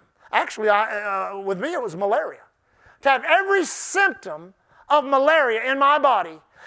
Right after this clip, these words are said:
and for it to be so far from me, I just kept on, kept on living, kept on doing, flying on airplanes, preaching meetings, going to social events. It was, I went through it during the, uh, holiday season.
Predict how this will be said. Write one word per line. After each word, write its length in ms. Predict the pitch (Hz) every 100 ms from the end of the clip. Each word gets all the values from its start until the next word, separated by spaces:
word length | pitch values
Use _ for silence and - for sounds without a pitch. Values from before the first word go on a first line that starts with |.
| -
and 180 | 262 262
for 140 | 294
it 160 | 320 349
to 60 |
be 160 | 339 302
so 240 | - 330
far 420 | 247 320 370 359
from 460 | 247 - 403 415 302
me, 380 | 226 185 202 208 _ _ _ -
I 100 | 196
just 200 | 190 -
kept 220 | 202 214
on, 140 | 214
kept 220 | - 208
on 160 | 214 233
living, 220 | 247 147
kept 240 | - 185 180
on 160 | 170
doing, 300 | 175 190 185 _ _ _ _ _ _
flying 300 | 196 180 185
on 160 | 190 196
airplanes, 500 | 208 214 214 226 -
preaching 360 | 240 220 202
meetings, 480 | 190 214 247 240 _ _ _ _ _ _
going 180 | 180 220
to 60 | 190
social 380 | 233 220 208
events. 480 | 202 214 277 - - _ _ _ _ _
It 60 | 175
was, 180 | 170 - 135
I 280 | 170 208 185
went 180 | 202 208
through 200 | 208 226
it 80 | 220
during 220 | 214 202
the, 220 | 185 185
uh, 160 | 175 151 - - -
holiday 380 | 247 233 226
season. 420 | 226 247 254 269